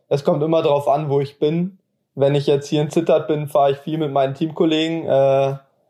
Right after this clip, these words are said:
und wenn ich, äh, zu Hause in Cottbus bin, fahre ich halt auch oft mal mit ehemaligen Teamkollegen, äh, von L-K-T-Zeiten. Ähm, oder auch neue L-K-T-Fahrer, die halt, äh, dann dabei sind. Ähm, das, das ist ganz unterschiedlich, aber,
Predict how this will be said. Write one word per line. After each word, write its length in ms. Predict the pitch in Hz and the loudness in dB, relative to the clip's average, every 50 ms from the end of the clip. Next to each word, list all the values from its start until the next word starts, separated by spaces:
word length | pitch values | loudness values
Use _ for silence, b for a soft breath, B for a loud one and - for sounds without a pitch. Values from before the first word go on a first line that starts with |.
| _ _ _ - | _ _ _ -4
und 220 | - 143 147 139 | -2 -2 0 2
wenn 140 | 143 147 147 | 0 2 2
ich, 200 | 147 147 143 - | 0 0 0 0
äh, 220 | 143 139 139 131 | 0 0 0 0
zu 100 | - - | 0 0
Hause 260 | 143 135 147 147 135 147 | 2 2 2 2 0 -4
in 100 | 147 - | -4 -2
Cottbus 400 | - 156 151 - - 160 156 - | -2 -2 -2 -2 -4 -6 -4 -4
bin, 180 | 156 151 151 | -6 -6 -4
fahre 240 | 143 - 147 139 139 | 0 0 2 2 2
ich 100 | 139 - | 2 2
halt 220 | 143 139 135 - | 0 0 0 0
auch 300 | - - 135 139 139 135 | 0 0 0 0 0 0
oft 280 | 131 131 143 139 - - | -2 -2 -2 -4 -4 -4
mal 140 | 143 143 139 | -4 -2 0
mit 180 | 143 139 139 | 0 -2 -2
ehemaligen 580 | - - 147 147 147 143 131 131 131 131 147 143 | -2 -2 -2 0 2 2 0 0 0 -2 -6 -6
Teamkollegen, 680 | - 151 143 139 - - 143 135 139 139 143 151 147 147 | -8 -8 -8 -6 -2 -2 0 2 2 0 0 -4 -6 -4
äh, 260 | 143 135 135 131 135 | -2 0 0 0 0
von 240 | 135 - 151 135 131 | 0 -2 -2 -2 0
L-K-T-Zeiten. 1080 | 131 135 131 - 127 127 - 160 135 131 - - 131 131 131 117 127 143 156 165 160 _ _ _ _ _ _ _ _ _ - | 0 -2 0 0 0 0 0 -2 -4 -4 -2 0 2 2 2 0 -2 -6 -8 -8 -12 _ _ _ _ _ _ _ _ _ -2
Ähm, 460 | 135 135 131 131 131 131 131 120 - _ _ _ _ _ _ _ - | 0 0 2 0 -2 -4 -6 -8 -10 _ _ _ _ _ _ _ -2
oder 380 | 143 143 143 139 135 135 131 | 0 2 2 2 2 4 2
auch 240 | 131 135 135 - 113 | 2 0 -2 -6 -10
neue 320 | 131 131 135 147 160 165 | -4 0 2 2 4 4
L-K-T-Fahrer, 840 | 156 147 156 151 175 151 143 - 156 147 143 - 151 143 147 143 143 139 | 4 2 2 2 0 -2 0 -2 -4 -4 -2 0 0 2 2 2 0 0
die 140 | 135 135 | 0 0
halt, 220 | 135 131 131 127 - | 2 0 0 0 0
äh, 360 | 127 131 135 131 131 131 139 - _ _ _ _ _ - | 0 0 0 0 -2 -4 -6 -10 _ _ _ _ _ -2
dann 160 | 143 147 143 | 0 0 2
dabei 340 | 139 139 131 139 135 147 160 | 2 0 2 2 2 2 0
sind. 360 | 151 156 156 160 165 160 _ _ _ _ _ _ _ _ _ _ - | 0 -2 -4 -4 -6 -10 _ _ _ _ _ _ _ _ _ _ -2
Ähm, 560 | - 131 135 135 135 135 131 127 123 117 - - | 0 2 4 4 2 0 0 -2 -4 -6 -6 0
das, 380 | - 135 131 - - - - _ - | 0 2 2 0 -4 -14 -12 _ -2
das 200 | 131 127 127 - | -2 -2 -2 -4
ist 140 | 131 120 - | -8 -4 -2
ganz 220 | - 117 - 131 | -2 0 0 0
unterschiedlich, 720 | 131 131 123 147 143 - 147 135 120 - 131 131 127 131 | -2 0 0 0 0 0 -4 -6 -4 -2 -2 0 0 0
aber, 480 | 123 127 131 120 127 123 131 135 b b | 0 2 2 2 0 0 -2 -6 b b